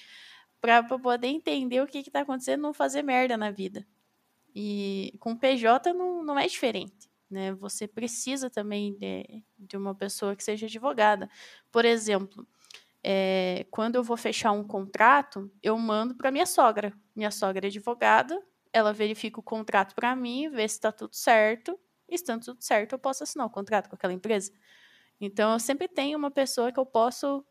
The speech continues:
mandar esse contrato, reviso o contrato, às vezes eu mesma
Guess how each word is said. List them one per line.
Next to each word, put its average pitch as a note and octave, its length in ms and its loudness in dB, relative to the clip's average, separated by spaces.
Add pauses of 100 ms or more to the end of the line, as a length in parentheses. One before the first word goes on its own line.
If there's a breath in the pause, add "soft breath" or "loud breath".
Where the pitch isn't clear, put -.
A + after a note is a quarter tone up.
(140)
mandar A3+ 380 0
esse G#3 140 -6
contrato, A#3+ 640 2
reviso G#3+ 560 -2
o - 20 -16
contrato, G#3+ 680 2
às G#3 100 -2
vezes G#3+ 260 -2
eu B3+ 160 2
mesma B3+ 540 -2